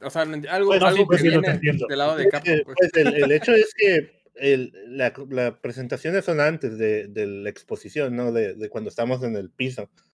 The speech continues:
Speaker 3: Y
Speaker 2: Entonces,
Speaker 3: ni
Speaker 2: ahí
Speaker 3: si-,
Speaker 2: va
Speaker 3: ni
Speaker 2: la
Speaker 3: siquiera son en, es-, ni siquiera son en el Staples Center, son en los teatros que están alrededor,
Speaker 1: Ujú.
Speaker 3: o en los
Speaker 2: Sí.
Speaker 3: hoteles, como yo me acuerdo una de Square Enix que fue en un hotel, en un centro de, en un espacio de convenciones.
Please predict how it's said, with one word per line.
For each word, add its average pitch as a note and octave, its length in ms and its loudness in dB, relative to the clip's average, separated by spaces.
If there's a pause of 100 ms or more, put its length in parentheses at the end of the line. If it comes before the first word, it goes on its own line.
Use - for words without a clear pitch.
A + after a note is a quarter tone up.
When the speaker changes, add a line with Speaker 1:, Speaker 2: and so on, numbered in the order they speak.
(160)
Speaker 3:
Y - 60 -6
Speaker 2:
Entonces, D3+ 240 6
Speaker 3:
ni - 60 6
Speaker 2:
ahí C3 80 6
Speaker 3:
si-, C#3+ 40 6
Speaker 2:
va D#3+ 120 6
Speaker 3:
ni D#3+ 60 6
Speaker 2:
la C#3+ 60 0
Speaker 3:
siquiera D#3+ 320 2
son F3 240 0
en, D#3+ 300 -2
es-, C#3+ 160 -20
ni C#3+ 140 -4
siquiera D#3 220 -4
son E3+ 180 -6
en E3 120 -4
el B2+ 160 -8
Staples C3+ 380 -10
Center, D#3 400 -8
son C3 300 -12
en C#3 120 -8
los - 240 -12
teatros C#3+ 360 -2
que B2 80 -20
están B2+ 180 -16
alrededor, A#2+ 640 -2 (240)
Speaker 1:
Ujú. C#3+ 220 -6
Speaker 3:
o B2+ 40 0
en B2 60 0
los A2+ 120 -2
Speaker 2:
Sí. A2+ 100 -12
Speaker 3:
hoteles, C#3 580 0
como A2+ 320 -2 (420)
yo C#3+ 80 2
me C#3+ 80 6
acuerdo C#3+ 200 4
una C3+ 140 2
de B2+ 60 0
Square C#3+ 260 4
Enix C#3+ 160 0
que D#3 100 -6
fue C3 120 -2
en B2+ 60 0
un B2 120 0
hotel, C3 280 -2
en A2+ 140 -4
un A#2 340 -4
centro A#2+ 300 0
de, G2 280 -6 (240)
en B2 140 -4
un B2 220 0
espacio B2 320 -2
de - 80 -4
convenciones. A2+ 720 0